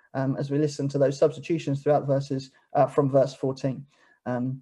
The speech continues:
so it says, verse fourteen, it says, um, "For Revelation Church does not consist of one member, but of many." If a Tom should say, "Because I'm not Luke, I do not belong to the church,"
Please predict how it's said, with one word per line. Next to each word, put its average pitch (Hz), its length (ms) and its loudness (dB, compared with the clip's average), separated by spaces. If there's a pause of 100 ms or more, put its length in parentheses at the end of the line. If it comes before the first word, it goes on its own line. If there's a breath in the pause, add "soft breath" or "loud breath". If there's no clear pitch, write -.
so 175 100 -2
it 143 80 0
says, 170 260 6
verse 175 200 6
fourteen, 160 440 -2
it 147 60 -2
says, 143 380 2 (100)
um, 131 240 -2
"For 185 460 2 (340 soft breath)
Revelation 185 720 4
Church 139 640 0
does 143 160 -2
not 165 320 0
consist 165 560 -2
of 131 160 -2
one 156 240 2
member, 135 420 0 (360)
but - 120 2
of 143 100 -6
many." 120 340 -4 (760)
If 147 280 2 (260)
a 143 80 2
Tom 170 300 4
should 139 200 -8
say, 156 240 8
"Because 151 380 2
I'm 165 240 4
not 151 180 4
Luke, 190 280 8
I 156 60 6
do 190 180 4
not 180 180 4
belong 165 300 4
to 151 100 0
the 139 100 2
church," 160 540 4